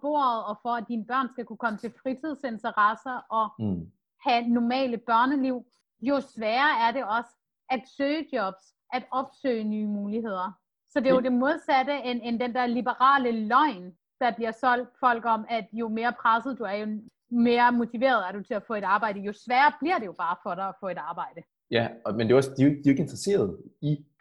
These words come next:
Speaker 2: at, at, at folk, de skal, de skal have det arbejde. De er interesseret i, at vi langsomt kan få, altså, eroderet de offentlige ydelser, sådan så vi kan, altså, alle sammen kan få, få, få presset lønnen, når vi kan leve i deres, øh, altså, neoliberale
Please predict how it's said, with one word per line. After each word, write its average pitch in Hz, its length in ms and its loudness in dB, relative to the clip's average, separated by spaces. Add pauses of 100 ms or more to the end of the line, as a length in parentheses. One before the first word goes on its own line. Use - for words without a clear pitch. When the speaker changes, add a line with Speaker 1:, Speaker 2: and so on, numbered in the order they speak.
(220)
Speaker 2:
at, 104 140 -4 (240)
at, 101 120 -4
at 110 200 -6
folk, 117 260 0
de 107 60 -6
skal, 101 580 -2
de 107 80 -8
skal 101 140 -8
have 101 140 -2
det - 60 -4
arbejde. - 340 -2 (400)
De 120 40 -8
er 113 40 -2
interesseret 123 580 2
i, 131 40 2
at 101 140 -4
vi 107 60 2
langsomt 123 520 -4
kan 110 160 -10
få, 98 320 -4 (260)
altså, - 180 -10
eroderet 101 560 -2
de 101 100 -2
offentlige 95 460 -2
ydelser, 117 360 -2 (380)
sådan 113 180 -8
så 113 120 -2
vi 104 80 0
kan, 98 380 -2 (160)
altså, 98 440 -6 (220)
alle 147 160 0
sammen 107 220 -4
kan 101 80 -16
få, 95 180 -8 (180)
få, 98 280 -2
få 98 60 -2
presset 127 320 -4
lønnen, 139 260 0
når 113 80 -4
vi 107 120 -8
kan 101 140 -6
leve 104 180 0
i 113 40 -2
deres, 101 400 -4
øh, 90 260 0 (400)
altså, 139 380 -8
neoliberale 101 920 -2